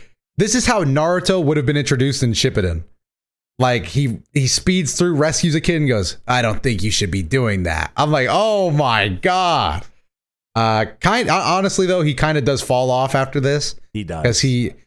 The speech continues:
Speaker 1: he
Speaker 2: Yeah.
Speaker 1: saves a girl at, like, high speed and then one v twos two adults. So clearly he's done some training. I made the joke in the,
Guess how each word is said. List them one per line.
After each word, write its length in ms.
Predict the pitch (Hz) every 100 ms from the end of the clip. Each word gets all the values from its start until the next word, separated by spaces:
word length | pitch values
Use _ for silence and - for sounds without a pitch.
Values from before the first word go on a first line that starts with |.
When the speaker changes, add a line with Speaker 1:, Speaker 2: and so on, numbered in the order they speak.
| _ -
Speaker 1:
he 80 |
Speaker 2:
Yeah. 60 | 170
Speaker 1:
saves 360 | - 220 214 196
a 60 |
girl 400 | 160 196 202 202
at, 120 | 135
like, 160 | 123 120
high 220 | 139 175
speed 640 | 160 - 175 180 180 175 - _ -
and 100 | 135
then 200 | 135 127
one 240 | 160 196
v 160 | 175 180
twos 420 | - 180 190 -
two 220 | - 175
adults. 580 | 170 139 156 196 202 - - _ _ _ _ -
So 80 | 156
clearly 460 | 196 311 349 226
he's 180 | 180 147
done 180 | 214 185
some 260 | - 214 -
training. 360 | 190 202 143
I 120 | 131
made 200 | 180 208
the 80 | 160
joke 240 | 131 175 165
in 60 |
the, 60 | 135